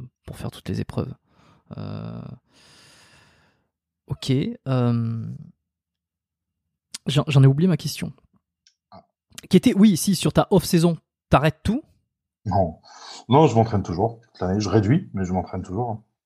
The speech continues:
Speaker 1: Ça, ça reste toujours un plaisir.
Speaker 2: Ah oui, oui, moi, c'est, je me suis même toujours dit, hein, le, j'arrêterai, bah, forcément, un jour, j'arrêterai les compétitions, mais, euh, je m'entraînerai toujours, ouais, c'est, c'est un plaisir de s'entraîner.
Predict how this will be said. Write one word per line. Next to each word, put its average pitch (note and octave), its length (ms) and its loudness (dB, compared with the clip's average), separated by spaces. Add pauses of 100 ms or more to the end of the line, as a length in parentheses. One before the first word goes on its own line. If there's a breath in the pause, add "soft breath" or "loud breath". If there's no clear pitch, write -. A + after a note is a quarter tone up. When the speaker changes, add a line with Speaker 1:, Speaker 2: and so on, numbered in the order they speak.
(580)
Speaker 1:
Ça, - 220 2
ça - 160 0
reste D#3+ 160 0
toujours D#3+ 160 0
un C#3+ 60 2
plaisir. G#2+ 400 -8 (500)
Speaker 2:
Ah C#3 100 6
oui, G#3+ 200 8
oui, A3+ 40 4
moi, C#3+ 180 4
c'est, A2+ 320 4
je G#2+ 80 0
me G#2 80 4
suis G#2 140 -6
même A2+ 220 4
toujours A2 240 4
dit, F3 100 6
hein, D3 100 6
le, G#2 140 2 (160)
j'arrêterai, A2 560 2
bah, E2+ 380 -2
forcément, A2 520 2
un G#2+ 40 4
jour, A#2+ 220 4
j'arrêterai F#2+ 320 0
les F#2 60 0
compétitions, - 640 -4 (500 loud breath)
mais, G2 200 2
euh, G2 560 6
je E2+ 100 -4
m'entraînerai E2 480 2
toujours, C#3+ 340 4
ouais, A#2+ 140 4
c'est, F#2 220 -6 (680)
c'est - 200 -8
un D#2+ 80 -8
plaisir F#2 340 2
de - 60 -4
s'entraîner. G2 420 0